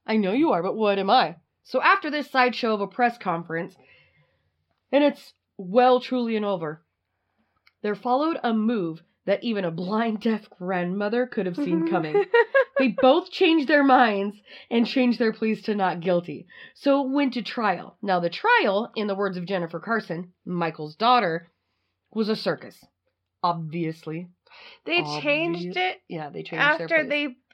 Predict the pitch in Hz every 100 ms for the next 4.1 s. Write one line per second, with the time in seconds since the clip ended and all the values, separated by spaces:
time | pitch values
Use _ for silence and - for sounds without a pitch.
0 | _ _ - 262 277 302 277 262 269 254
1 | 226 233 226 190 180 170 165 170 220 208
2 | 226 214 196 190 196 175 165 180 _ -
3 | 165 - 123 - - - 220 196 180 -